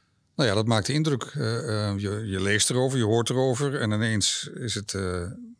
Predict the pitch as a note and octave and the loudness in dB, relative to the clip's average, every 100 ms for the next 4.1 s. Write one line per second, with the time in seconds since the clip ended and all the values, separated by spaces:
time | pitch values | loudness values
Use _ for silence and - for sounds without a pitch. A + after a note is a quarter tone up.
0 | - A#2+ - A2 G#2+ - - B2+ C#3 D#3 | -10 -8 -4 -2 -2 -2 -2 0 -2 -2
1 | D3 _ _ - - - - - _ _ | -8 _ _ -20 -20 -20 -20 -20 _ _
2 | - G2 E2+ G#2+ A#2 - - - _ _ | -8 -4 -2 0 0 -4 -12 -20 _ _
3 | _ _ _ _ _ _ _ - G2+ G2 | _ _ _ _ _ _ _ -8 -6 -6
4 | A2+ | -10